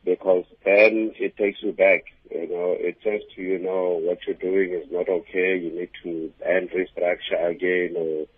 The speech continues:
maybe find a, a starting lineup different from what you've always had." So, but I'm hoping that,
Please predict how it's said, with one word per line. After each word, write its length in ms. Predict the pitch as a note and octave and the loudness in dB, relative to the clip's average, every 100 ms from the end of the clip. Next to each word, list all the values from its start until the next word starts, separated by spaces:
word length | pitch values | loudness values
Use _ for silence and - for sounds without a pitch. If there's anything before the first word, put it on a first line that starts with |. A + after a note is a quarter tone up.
| - - _ - | -20 -20 _ 2
maybe 640 | F2 F2+ G2 F#2+ F#2+ F2+ | 4 4 2 0 0 0
find 300 | G2 G2 F#2+ | 4 4 4
a, 460 | F2 E2+ E2 D#2 - | 0 -2 -4 -6 -4
a 140 | F2 - | -6 -2
starting 380 | F#2+ - G2 | -2 -2 -4
lineup 540 | F2 F2+ F2+ F#2 F#2 F2+ _ - - - - - | 0 0 0 -2 -4 -6 _ -20 -20 -20 -4 2
different 480 | F#2+ - F#2+ F#2+ | 2 2 0 0
from 180 | F#2+ F2+ | -2 -2
what 200 | F2 F2 - | 0 -4 -4
you've 220 | F#2+ E2 C#2+ | -8 -6 -2
always 340 | F#2 F2+ F#2 D#2+ | 0 0 -4 -4
had." 220 | E2 E2+ - | -6 -6 -8
So, 100 | E2+ - - - - | -12 -12 -20 -12 2
but 140 | G2 | 6
I'm 160 | G#2+ G2+ | 6 6
hoping 380 | G#2+ A#2 A2 F#2+ | 4 4 2 2
that, 200 | F#2+ | 0